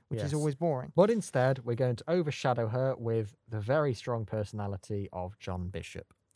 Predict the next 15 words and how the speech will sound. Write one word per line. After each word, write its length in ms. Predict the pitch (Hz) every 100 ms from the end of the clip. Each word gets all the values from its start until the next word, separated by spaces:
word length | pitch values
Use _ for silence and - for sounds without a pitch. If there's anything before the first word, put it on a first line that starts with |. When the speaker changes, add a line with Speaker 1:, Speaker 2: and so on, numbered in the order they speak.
| _ _ -
Speaker 2:
Now, 140 | 131
I'm 120 | 170
not 160 | 196 202
a 40 |
fan 240 | - 175 156
of 60 |
John 200 | 127 123
Bishop's 300 | 113 104 -
comedy 420 | - 120 113 101 101
anyway. 380 | 92 90 107 185 _ _ _ _ _ _ 117
I 100 | 120
think 160 | 139
he's 140 | 123 110
quite 240 | 127 113
a 220 | 113 104